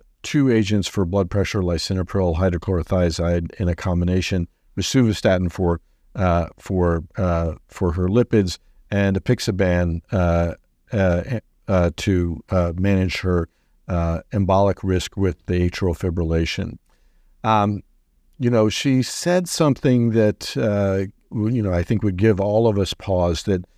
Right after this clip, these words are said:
she has her doubts about her type two diabetes, uh, medications. Uh, certainly makes me wonder about adherence, how good she is at taking her medications as prescribed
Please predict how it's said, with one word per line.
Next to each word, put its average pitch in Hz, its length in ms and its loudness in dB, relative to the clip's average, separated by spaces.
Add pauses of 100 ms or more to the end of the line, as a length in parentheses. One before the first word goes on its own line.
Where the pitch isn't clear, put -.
(240)
she 120 260 0
has 110 440 0
her 107 220 0
doubts 107 520 0
about 92 300 0
her 90 180 0
type 90 280 -2
two 104 180 0
diabetes, 87 680 0 (360)
uh, 92 180 0
medications. 90 920 0 (460)
Uh, 95 380 0
certainly 151 320 2
makes 117 260 0
me 123 120 2
wonder 107 500 2
about 92 400 2 (140)
adherence, 98 640 -2
how 98 200 0
good 95 260 0
she 101 220 -2
is 92 260 0
at 87 180 -4
taking 92 400 0
her 90 380 0 (300)
medications 95 720 0 (120)
as 107 280 2
prescribed 90 800 -4